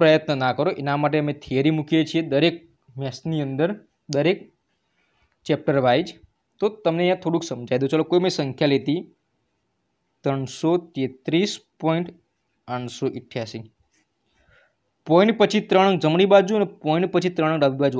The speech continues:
આના સિવાય કોઈ સંખ્યા પરીક્ષાની અંદર આવશે નહીં. તો મિત્રો સમજાવી દઉં. ચલો,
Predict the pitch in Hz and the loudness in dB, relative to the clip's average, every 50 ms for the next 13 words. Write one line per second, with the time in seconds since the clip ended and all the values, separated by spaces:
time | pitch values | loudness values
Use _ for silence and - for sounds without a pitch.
0 | 120 123 143 165 175 175 170 156 160 160 160 160 - 156 165 160 - 143 131 120 | -2 0 2 2 0 2 0 0 0 0 -2 0 0 0 0 0 -2 -6 -4 -4
1 | 135 135 - 120 131 127 - - 127 123 120 113 110 110 127 - - _ - 113 | -6 -4 -4 -6 -6 -8 -10 -10 -8 -8 -8 -8 -8 -8 -8 -8 -10 _ -18 -16
2 | 110 113 104 - - 135 139 135 - _ _ _ _ _ _ _ 127 113 107 107 | -16 -16 -14 -8 -8 -8 -8 -8 -14 _ _ _ _ _ _ _ -14 -14 -14 -14
3 | - _ _ _ _ _ _ _ _ _ _ _ _ _ _ _ _ _ _ _ | -16 _ _ _ _ _ _ _ _ _ _ _ _ _ _ _ _ _ _ _
4 | _ _ _ _ _ _ _ _ _ 240 240 _ _ _ _ _ _ _ _ _ | _ _ _ _ _ _ _ _ _ _ _ _ _ _ _ _ _ _ _ _
5 | _ _ _ _ _ _ _ _ _ _ _ - 208 220 226 220 226 214 214 - | _ _ _ _ _ _ _ _ _ _ _ 2 4 4 4 6 4 4 4 4
6 | 175 151 147 165 170 180 175 175 160 147 160 | 2 2 2 4 4 4 4 4 4 4 4